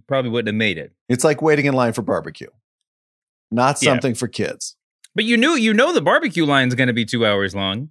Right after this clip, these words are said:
Speaker 2: And there's
Speaker 1: don't
Speaker 2: food at the end of it.
Speaker 1: Yeah.
Speaker 2: Kid, kids
Speaker 1: Day
Speaker 2: happy.
Speaker 1: day four of the Alex Trebek estate. Just imagine explaining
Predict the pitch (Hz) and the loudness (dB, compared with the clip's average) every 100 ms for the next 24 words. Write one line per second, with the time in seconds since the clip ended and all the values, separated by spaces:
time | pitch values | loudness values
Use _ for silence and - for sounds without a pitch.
0 | _ 139 147 208 190 185 277 214 131 101 | _ 2 4 4 2 2 2 2 0 -4
1 | 87 - - _ _ _ _ 110 151 151 | -6 -10 -20 _ _ _ _ -2 2 0
2 | 120 - 151 123 156 240 - 76 - _ | 0 0 2 4 4 2 0 -6 -8 _
3 | _ _ - 98 147 170 170 - 175 202 | _ _ -16 -2 2 2 -2 -2 -2 0
4 | 190 147 117 95 67 _ 127 143 156 - | -2 0 -2 -2 -10 _ -4 -2 -2 -2
5 | 120 135 131 107 139 139 196 214 143 147 | 0 0 -2 -4 -4 -4 -4 -2 0 0
6 | 170 156 156 139 135 131 - - 123 123 | 0 0 0 -2 -4 -6 -6 -8 -4 0
7 | 120 107 90 85 | 2 0 -2 -10